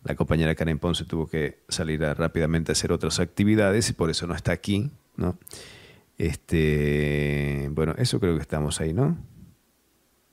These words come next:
Había, este, también otro escándalo en la policía, en la escuela de policía, que denuncian violaciones a una cadete. Noticia que ya, este, pueden revisar también en nuestra página de Facebook.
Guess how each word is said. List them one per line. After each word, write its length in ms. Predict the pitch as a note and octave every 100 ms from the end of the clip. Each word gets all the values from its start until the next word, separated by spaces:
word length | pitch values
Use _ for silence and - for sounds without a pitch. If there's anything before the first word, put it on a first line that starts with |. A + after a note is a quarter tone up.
| _
Había, 340 | - F#2+ G#2+ G#2
este, 340 | G2+ - G#2
también 240 | F#2+ G2 G2
otro 140 | F#2+
escándalo 420 | - G2+ G2 F#2+
en 100 | F2+
la 140 | E2+ D#2
policía, 760 | E2+ E2+ - F#2+ F2+ D#2+ F2+ - -
en 80 | F#2+
la 60 | F2
escuela 240 | G2 F#2+
de 60 | F2
policía, 640 | F2 F2+ - F#2 E2 G#2 _ - - - -
que 120 | F2
denuncian 420 | D#2+ F2 E2+ F2
violaciones 760 | E2 D#2 - F#2 E2 C#2+ - - _ - - - - - - -
a 120 | -
una 200 | D#2+ D#2+
cadete. 640 | - D#2+ E2+ - A2+ B2 C#3+ - _ _ _ _ _ _ _ - -
Noticia 420 | E2 E2 E2 E2
que 100 | D#2+
ya, 380 | D#2 D#2+ D#2+ -
este, 540 | G2+ - F#2 E2+ D#2 D2 - - _ _ -
pueden 280 | F#2+ F2
revisar 400 | E2+ E2+ D#2+ F#2
también 240 | - D#2+ E2
en 60 |
nuestra 220 | E2 - -
página 380 | E2 E2 E2+
de 120 | E2 D#2+
Facebook. 760 | G2+ G2 F2 - D3 -